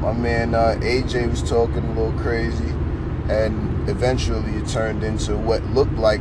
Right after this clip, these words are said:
was gonna be a six-man tag forming with, <laughs> uh, Stone Cold and the tag champs taking on the O C, but no, that didn't happen. But Stone Cold definitely, uh, lit the fuse.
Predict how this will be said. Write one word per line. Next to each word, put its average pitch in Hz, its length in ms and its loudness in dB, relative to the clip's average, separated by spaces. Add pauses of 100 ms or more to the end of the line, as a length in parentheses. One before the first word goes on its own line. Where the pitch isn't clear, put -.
was - 140 -2
gonna - 200 -4
be - 180 -2
a 101 100 0
six-man 131 640 -2
tag 151 460 6
forming 110 640 0
with, 107 240 -2 (680)
<laughs> - 680 2
uh, 101 380 4 (180)
Stone 139 380 4
Cold 147 320 8
and 131 160 2
the - 40 -4
tag 151 360 6
champs - 640 0 (420)
taking 123 380 0
on 117 160 0
the 113 140 -4
O 117 200 2
C, 120 280 -2
but 117 320 2
no, 113 560 2
that 107 180 0
didn't 127 220 0
happen. 131 420 4
But 101 100 -4
Stone 113 300 -2
Cold 110 320 0
definitely, 107 720 0
uh, 101 240 0 (540)
lit - 240 0
the 139 40 -2
fuse. 156 760 0